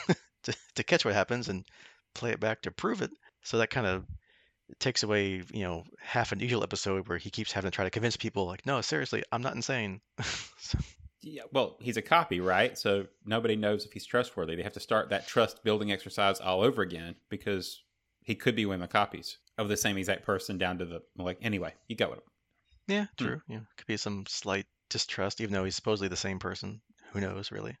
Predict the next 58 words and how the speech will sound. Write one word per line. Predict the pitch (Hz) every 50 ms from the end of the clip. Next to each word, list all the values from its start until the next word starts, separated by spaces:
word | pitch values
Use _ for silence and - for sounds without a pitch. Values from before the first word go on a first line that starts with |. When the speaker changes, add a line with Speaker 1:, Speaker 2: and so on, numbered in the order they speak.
| _
Speaker 1:
right? | - - 87 - 160 - _ _
You | - - 98
just | 92 - -
have | -
his | - 85
word | 92 120 151 110
for | - 87 87
it, | - - _ _ _ -
right? | - - - - _ _
You | - 117
know? | 113 113 _ _ _ _ _ _ _ _ _ -
Speaker 2:
Well, | 117 113
actually, | 117 117 - - 117
they | 107
have | 107 104 - - _
Jules' | - - 113 107 104 101 -
word | - 95 90 87
for | - - 92 87 87
it, | 90 - - _
so. | - - - 104 92 87 _ _ _ _ _
Speaker 1:
Yeah, | - 117 104
that's | 92 90 -
true. | - 85 67 101 95 -
She | - -
says | 101 - - -
the | - -
same | - - 95 92 92
g-, | 95 - -
same | - - 123 127 120 107 98 - _ _ _ _ _ _ _ _ _ _ _ _
genetic, | - 104 104 107 107 101 - _ _ _ _ _ _ 117
identical | 113 104 98 98 - 110 104
person, | - - - - - - 117 113 _ _ - -
so. | - - - _ _ _ _ _ _ _ _ _ _
Speaker 2:
But | - 104 -
they | 117
don't | 123 143 143
really | 160 147
believe | 98 113 107 101 90
her | - 101 95 92
either, | 98 95 - - 85 -
so, | - - - 85 82 - _ -
uh. | 98 92 87 82 - - - - _ _
Speaker 1:
Yeah, | 160 139 117
well, | 110
she's | 104 - 139 127
too | - 113 95
new. | 85 80 - - -
You're | - -
not | - 107 98
gonna | 95
believe | 92 101 95
her | 92 85
right, | - - -
right | - 92
off | 82 - -
the | 87
bat, | 90 87 85 78 -
right? | - - -